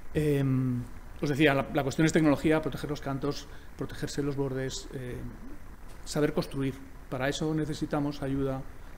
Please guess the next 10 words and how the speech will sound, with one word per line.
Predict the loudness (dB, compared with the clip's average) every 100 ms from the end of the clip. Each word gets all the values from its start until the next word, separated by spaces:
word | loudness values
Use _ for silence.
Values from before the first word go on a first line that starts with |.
| -8
de | -6
las | -6
escuelas, | -4 0 2 2 0 -4 -10
necesitamos | -8 -6 -6 -4
ayuda | -4 -4 -4 -6 -8 -10
de, | -8 -6 -8 -8 -10 -12 -14 -12 -10
porque | 0 4
no | 6 4 2
sabemos | 0 2 2 0
construir, | -6 -8 -6 -6